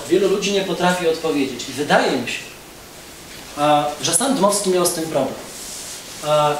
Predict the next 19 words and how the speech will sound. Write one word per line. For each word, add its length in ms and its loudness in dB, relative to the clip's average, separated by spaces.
zaskoczony 640 4
po 140 2
części 320 0
sytuacją, 500 4
w 100 -4
której 320 4
odradzająca 600 4
się 120 0
Polska, 600 0
w 120 -14
której 380 2
obóz 280 4
narodowy 540 4
miał 220 0
rząd 320 0
duż-, 220 0
w 60 -8
dużej 320 -2
mierze, 420 0